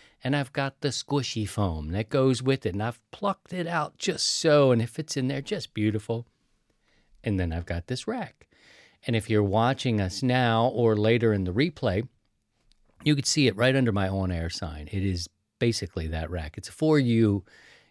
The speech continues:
Gator case. It's perfect for this. I got a, you got a little light on the top if you want it.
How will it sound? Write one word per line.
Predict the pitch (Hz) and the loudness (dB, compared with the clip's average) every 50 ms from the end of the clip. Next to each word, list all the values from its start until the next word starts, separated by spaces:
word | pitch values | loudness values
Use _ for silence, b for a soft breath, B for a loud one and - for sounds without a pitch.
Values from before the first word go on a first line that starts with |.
| b b 104 | b b -10
Gator | 98 - 117 113 113 107 107 104 98 95 90 92 - _ _ _ _ _ _ _ _ - | -4 -2 0 0 2 4 4 4 4 2 0 -2 -6 _ _ _ _ _ _ _ _ -2
case. | - 135 120 117 117 117 113 113 110 104 - - | 2 2 4 4 4 4 4 2 2 0 -2 -4
It's | - - - - _ - | -6 -8 -8 -8 _ -8
perfect | - 117 110 107 - 120 104 - - | -4 -2 -2 -2 -2 -2 -4 -4 -2
for | - 110 101 | -2 -2 0
this. | 95 107 104 104 104 98 - | 2 2 2 2 2 0 -2
I | 87 | -6
got | 82 87 80 76 | -6 -6 -6 -6
a, | 78 78 78 82 - _ - | -8 -8 -10 -12 -18 _ -20
you | - 85 | -18 -16
got | 78 - - | -16 -14 -14
a | 73 | -12
little | 87 87 82 80 - | -10 -10 -10 -8 -4
light | 95 113 127 135 131 127 | 0 2 2 4 4 4
on | 123 120 120 | 4 2 2
the | 110 | 0
top | - - 127 113 113 113 - | 0 -2 0 0 0 0 -2
if | 117 - - | -4 -4 -2
you | 117 110 | -2 -2
want | 104 98 101 104 104 104 101 104 | 0 0 0 0 0 0 -2 -2
it. | 101 101 101 98 | -2 -2 -4 -6